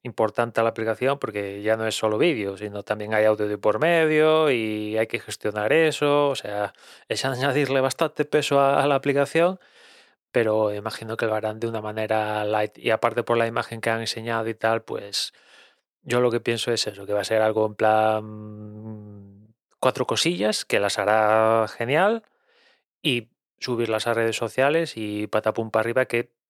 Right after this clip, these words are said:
también creo que, que, que puede ser un enfoque adecuado teniendo en cuenta que ya en el mercado, pues, hay el Final Cut de turno, el DaVinci Resolve de turno, el Premiere de turno,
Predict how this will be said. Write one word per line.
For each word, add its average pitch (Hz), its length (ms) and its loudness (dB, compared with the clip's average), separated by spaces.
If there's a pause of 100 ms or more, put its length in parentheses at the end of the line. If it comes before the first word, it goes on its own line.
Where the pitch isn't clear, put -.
(140)
también 113 320 -4
creo 113 220 0
que, 107 540 -2
que, - 240 -18
que 113 120 -8
puede 110 240 -4
ser 113 160 -4
un 110 320 -8
enfoque 107 920 -4
adecuado 110 460 2
teniendo 110 240 -6
en 104 80 -12
cuenta 107 260 -4
que 107 120 -6
ya 104 100 0
en 104 80 -4
el 104 100 -4
mercado, 104 440 -4
pues, - 180 -6
hay 98 200 -8
el 95 100 -16
Final 101 280 -4
Cut 101 180 -4
de 113 120 -2
turno, 139 500 2
el 117 120 2
DaVinci 104 340 -4
Resolve 104 400 -2
de 120 60 -2
turno, 127 440 0
el 113 80 0
Premiere 104 440 -6
de 113 100 -2
turno, 135 560 0